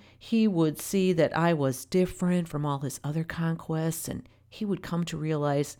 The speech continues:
his feelings regarding commitments had been all wrong."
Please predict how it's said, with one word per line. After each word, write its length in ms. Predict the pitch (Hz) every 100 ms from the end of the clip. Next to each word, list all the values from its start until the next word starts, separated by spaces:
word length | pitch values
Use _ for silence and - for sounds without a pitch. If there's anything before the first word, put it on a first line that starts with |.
| -
his 240 | 190 - - -
feelings 600 | 208 214 214 214 220 -
regarding 420 | 180 180 170 170
commitments 680 | 165 165 170 190 196 196 -
had 180 | - 175
been 160 | 170 170
all 220 | 147 139
wrong." 560 | 135 135 160 180 127